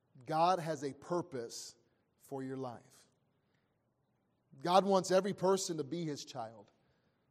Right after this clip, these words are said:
I'm thankful for what we find in Second Peter chapter three, where it says he is not willing that any should perish, but that all should come to repentance.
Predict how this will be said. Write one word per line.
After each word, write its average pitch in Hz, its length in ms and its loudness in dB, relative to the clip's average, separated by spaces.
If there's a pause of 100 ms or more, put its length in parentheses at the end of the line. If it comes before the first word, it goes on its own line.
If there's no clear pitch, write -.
(500)
I'm 170 100 -4
thankful 196 320 4
for 180 60 4
what 180 100 6
we 170 80 2
find 180 380 4
in 156 80 -6
Second 180 300 0
Peter 175 200 -2
chapter 156 300 -2
three, 175 260 0
where 156 160 0
it 143 60 0
says 165 320 0
he 170 80 -4
is 151 140 -2
not 165 240 0
willing 170 500 2
that 151 260 -2 (440)
any 233 260 6
should 190 240 -2
perish, 156 480 -2
but 165 260 -4
that 156 220 -2
all 175 580 4 (480)
should 160 220 -2
come 175 240 0
to 156 60 0
repentance. - 720 -8